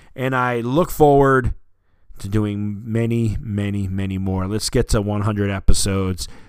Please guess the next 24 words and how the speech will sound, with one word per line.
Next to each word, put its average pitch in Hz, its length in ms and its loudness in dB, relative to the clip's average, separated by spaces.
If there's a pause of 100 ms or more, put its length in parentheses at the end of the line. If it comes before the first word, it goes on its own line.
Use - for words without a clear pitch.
(100)
We'll 92 120 -2
try 104 200 2
to 104 60 -2
throw 101 200 2
an 98 80 -2
extravaganza 98 840 -4
then. 95 380 -4 (280)
I 110 160 -8
am 107 120 -2
still 135 320 4
working 131 320 4
hard. 113 520 2
I 117 140 0
want, 147 340 0 (600)
here's 156 180 -6
the 139 80 -10
thing. 98 300 -12 (540)
I 110 100 -6
am 117 160 -4
doing 156 320 4
the 151 100 0
Joey 135 300 2
Jordison 113 600 0
thing, 110 420 -4